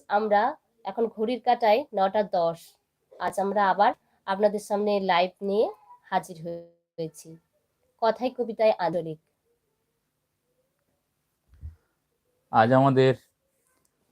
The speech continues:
Speaker 2: প্রথম নিবেদন একখানি আঞ্চলিক কবিতা দিয়ে। আর আঞ্চলিক কবিতা, আহ, আমাদের খুব পছন্দের, তাই আমরা যতখানি পারি চেষ্টা করি আঞ্চলিকতা বজায় রাখার।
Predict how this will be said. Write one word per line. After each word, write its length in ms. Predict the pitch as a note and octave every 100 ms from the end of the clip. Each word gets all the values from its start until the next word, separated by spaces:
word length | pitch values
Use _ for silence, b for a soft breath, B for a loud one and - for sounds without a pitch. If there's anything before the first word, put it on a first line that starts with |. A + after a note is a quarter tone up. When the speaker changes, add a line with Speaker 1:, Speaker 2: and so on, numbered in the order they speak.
| _ -
Speaker 2:
প্রথম 220 | B2 C#3+ C#3
নিবেদন 420 | B2 B2 A#2 D#3 - _ _ _ _ _ _ _ -
একখানি 360 | A#2 - B2 A#2 A#2+ - _ -
আঞ্চলিক 360 | A#2 C3+ C3 -
কবিতা 240 | A#2 A2 G#2
দিয়ে। 140 | G#2 C3+ - _ _ _ _ _ _
আর 400 | G2 F#2+ F#2+ G2 A2+ _ -
আঞ্চলিক 320 | A#2 A#2+ B2 - _ _
কবিতা, 380 | A#2 A2 A2 G#2+ G2+ - _ _ _ _ _ _ -
আহ, 220 | G#2+ G#2 -
আমাদের 240 | G#2 A2 G#2+ -
খুব 100 | G2 -
পছন্দের, 460 | F#2+ F#2+ A2+ A2+ G#2+ C#3 _ _ _ _ -
তাই 100 | G2+
আমরা 140 | G2 G2
যতখানি 320 | F#2+ G2+ G#2 -
পারি 180 | G2 G2 G#2+
চেষ্টা 220 | E2+ -
করি 200 | F#2 F#2 B2 _ _ _ G2+
আঞ্চলিকতা 640 | F#2 G2 F#2+ F#2 F#2 G2 G2+ - G2
বজায় 240 | F#2+ G2
রাখার। 240 | G2 F2+